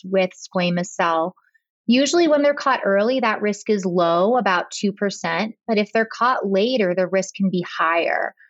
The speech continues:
So we do like to treat squamous cells more quickly. We like to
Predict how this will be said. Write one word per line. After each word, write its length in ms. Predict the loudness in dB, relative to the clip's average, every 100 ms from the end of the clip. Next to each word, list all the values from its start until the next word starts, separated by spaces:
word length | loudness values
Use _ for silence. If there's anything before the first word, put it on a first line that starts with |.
| -20 _ -12
So 340 | 0 2 4
we 220 | 4 4
do 320 | 4 4 2 4
like 200 | 2 0
to 100 | -2
treat 280 | 0 -2
squamous 420 | -2 0 2 2 2
cells 380 | 0 2 0 0
more 220 | -2 -2 -6
quickly. 720 | -6 -6 -2 2 4 4 2 -2 _ 0
We 140 | 2
like 240 | 2 2
to 280 | 0 0 0